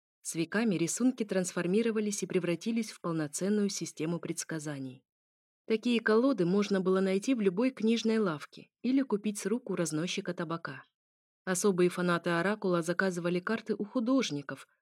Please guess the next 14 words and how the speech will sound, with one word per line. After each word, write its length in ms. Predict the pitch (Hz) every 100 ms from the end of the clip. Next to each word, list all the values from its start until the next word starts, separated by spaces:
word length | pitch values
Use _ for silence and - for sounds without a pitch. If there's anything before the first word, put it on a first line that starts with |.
| _
по 140 | 156 156
индивидуальным 760 | 151 147 147 143 156 180 165 170
эскизам. 640 | 170 - 165 135 - - _ _ _ _ _ -
Стоили 480 | - - 196 240 220
такие 460 | 220 208 220 -
экземпляры 600 | 185 180 208 202 196 185 175
больше, 380 | 196 247 233
чем 180 | 202 196
рядовой 400 | 185 170 165 175
плотник 460 | 175 165 208 202 185
зарабатывал 680 | 156 147 135 175 180 160 147
за 120 | 139
несколько 500 | 147 151 147 147 147
месяцев. 680 | 143 135 - - 101 -